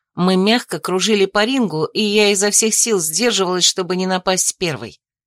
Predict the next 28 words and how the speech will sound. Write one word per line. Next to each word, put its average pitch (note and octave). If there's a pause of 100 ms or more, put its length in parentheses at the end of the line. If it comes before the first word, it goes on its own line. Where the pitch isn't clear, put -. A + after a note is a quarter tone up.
(720)
Блайнер. D#3 (760)
Ненавижу B3
всех D#3+
блайнеров, F3
а F#3+
этого F#3
особенно. D3 (960)
На F#3+
трибунах C4+
набирал C4
силу A3+
шум. D3+ (520)
Словно A3+
стая A3+
диких A3
шершней F3
вдруг F3
почувствовала F#3+
угрозу F#3
для G3
гнезда B3
и B3
предупреждает B3+
чужака, A3+
чтобы G#3+
он G#3
не G3+
приближался. F3+